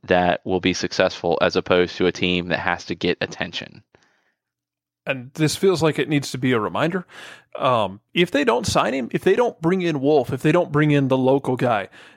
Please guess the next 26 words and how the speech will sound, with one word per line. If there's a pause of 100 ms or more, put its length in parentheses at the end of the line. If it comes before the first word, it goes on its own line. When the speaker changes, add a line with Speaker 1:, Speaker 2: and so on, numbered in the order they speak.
(200)
Speaker 2:
well, (360)
look
at
the
academy.
You
already
have
Speaker 1:
You're
gonna
Speaker 2:
the
Speaker 1:
have
local
guys.
Speaker 2:
local, (160)
and
you
already
have
the
local
guy, (420)
the
local
guy (360)
that